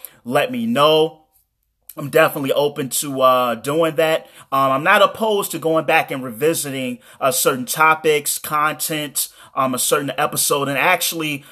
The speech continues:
certain previous episodes I would like to do a number two, um, of, or a part two of. And so, uh, this, this September, I have two guests coming up, um, two guests in October,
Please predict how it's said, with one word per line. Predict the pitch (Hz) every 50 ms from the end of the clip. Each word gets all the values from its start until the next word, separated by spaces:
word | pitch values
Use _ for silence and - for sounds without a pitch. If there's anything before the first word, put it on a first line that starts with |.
| - _ _
certain | - - - - - 220 254 254 240
previous | 226 - - 208 196 180 165 170 156 147 -
episodes | - 151 151 151 - - - 151 147 143 139 123
I | - - 135
would | 139 143 147
like | 151 151 147 -
to | 135
do | 120 - 143 143
a | 135
number | 131 135 131 120 120
two, | 117 - - - 156 147 143 135 123 - _ _ - _ _ -
um, | 127 131 127 123 120 117 107 104 101 - -
of, | - 143 139 135 123 127
or | 123 123
a | 117
part | - - 180 180 160 147 -
two | - - 151 143 127 123
of. | 120 113 107 104 104 - _ - - _ _
And | - 151
so, | 143 - - 151 143 139 131 127 113 - - _ _
uh, | - 131 131 131
this, | 120 117 165 170 170 - - - -
this | _ 143 156 156 -
September, | - 175 156 - - - 190 180 175 160 143
I | 143
have | 139 143 127 120 -
two | - - 196 190 160
guests | 117 151 151 156 165 165 -
coming | - - 165 160 160 156 160
up, | 160 156 151 - - - - _ _ _ - - -
um, | 143 139 135 131 123 -
two | - - - 180 156
guests | 139 147 147 151 147 - -
in | 139 131
October, | 123 117 110 - - 170 156 156 160 - 160 156 160 165 -